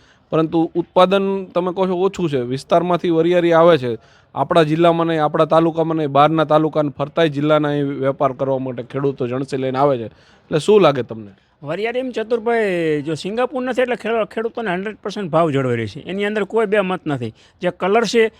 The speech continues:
Speaker 2: એ વેરિએશન સારું છે આ વખતે, ખેડૂતના લ-, luck by chance, જે ઉત્પાદન ભલે ઓછું આવ્યું પણ જે કલર પકડ્યો છે ને એટલે ખેડૂતોને હન્ડ્રેડ પર્સન્ટ ભાવ સારા મળશે.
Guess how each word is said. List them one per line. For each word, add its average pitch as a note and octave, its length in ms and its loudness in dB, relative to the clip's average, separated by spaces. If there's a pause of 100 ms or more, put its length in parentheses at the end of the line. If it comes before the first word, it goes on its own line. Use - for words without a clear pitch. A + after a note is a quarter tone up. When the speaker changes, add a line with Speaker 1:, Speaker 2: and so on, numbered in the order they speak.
(160)
Speaker 2:
એ G#3 120 -2
વેરિએશન G#3+ 420 0
સારું F3+ 360 2
છે D#3 120 -4
આ D3+ 140 4
વખતે, D3+ 300 -6
ખેડૂતના G#3 440 -6
લ-, E3 140 -4
luck F3 400 -4
by G3 160 2
chance, F3+ 240 -2
જે D#3+ 120 -4
ઉત્પાદન F#3+ 480 -2
ભલે A3 180 -2
ઓછું A3 360 0
આવ્યું E3+ 180 -2 (240)
પણ F3+ 120 -2
જે G3 420 2
કલર G#3 260 4
પકડ્યો A#3 380 0
છે B3 120 4
ને A3 100 -4
એટલે F#3+ 580 -4
ખેડૂતોને G#3 400 -6
હન્ડ્રેડ D#3+ 360 2
પર્સન્ટ F#3+ 280 -6
ભાવ D#3 140 2
સારા D#3 280 4
મળશે. C3 320 -4